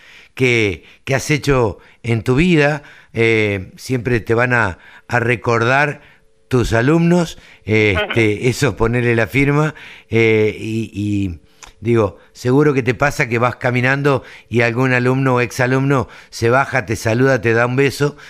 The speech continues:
Speaker 1: y, este, y sigue caminando. Esto,
Speaker 2: Sí,
Speaker 1: esto
Speaker 2: sí,
Speaker 1: pasa
Speaker 2: eso
Speaker 1: en
Speaker 2: es
Speaker 1: los
Speaker 2: lo que
Speaker 1: pueblos.
Speaker 2: tienen en los pueblos, tal cual, en los pueblos. Yo siempre cuento una anécdota, el otro día le contaba también a una periodista,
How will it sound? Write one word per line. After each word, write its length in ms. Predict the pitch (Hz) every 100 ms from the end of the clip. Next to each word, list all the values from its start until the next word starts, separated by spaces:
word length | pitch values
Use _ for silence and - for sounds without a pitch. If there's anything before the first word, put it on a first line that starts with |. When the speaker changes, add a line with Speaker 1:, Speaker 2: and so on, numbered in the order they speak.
| - -
Speaker 1:
y, 200 | 110 113
este, 280 | 101 87 110 98
y 180 | 98 104
sigue 320 | - 123 120
caminando. 640 | 110 113 170 135 101 90 101
Esto, 400 | 123 127 98 - -
Speaker 2:
Sí, 180 | - 127
Speaker 1:
esto 160 | - 139
Speaker 2:
sí, 60 |
Speaker 1:
pasa 80 | -
Speaker 2:
eso 120 | - 120
Speaker 1:
en 40 |
Speaker 2:
es 40 |
Speaker 1:
los 60 | 156
Speaker 2:
lo 40 |
que 60 | -
Speaker 1:
pueblos. 180 | 143 92
Speaker 2:
tienen 200 | - - _ -
en 140 | 190
los 120 | 190 -
pueblos, 420 | 170 151 139 143 -
tal 200 | 156 147
cual, 220 | 147 143
en 80 | 139
los 120 | 143 -
pueblos. 380 | 147 135 131 107 _ _ _ _
Yo 140 | - 202
siempre 340 | 220 208 196
cuento 280 | - 196 185
una 120 | 185
anécdota, 440 | 180 190 311 170 170
el 80 | 170
otro 140 | 180
día 80 | 180
le 100 | 175
contaba 380 | 180 165 165 160
también 240 | 160 160
a 20 | 156
una 120 | 156
periodista, 600 | 156 151 151 165 - 180